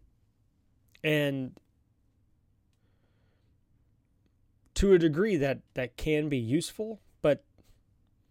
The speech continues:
if a storm comes and it does sh-, rattle our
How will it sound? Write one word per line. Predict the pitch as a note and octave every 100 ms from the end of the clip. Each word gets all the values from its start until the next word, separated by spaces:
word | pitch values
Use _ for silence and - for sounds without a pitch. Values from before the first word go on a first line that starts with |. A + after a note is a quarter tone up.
| _ _ _ _ _ _ _ _ _ _
if | E3 E3 - -
a | C#3
storm | - - F#3+ G3 D3
comes | G#2+ F2+ G#2 B2+ - _ _ _ _ _ -
and | B2+
it | B2
does | A2 C#3+ C3+
sh-, | - -
rattle | B2+ A2+ C3+ D3+ D#3 B2+
our | A#2+ A#2+ A2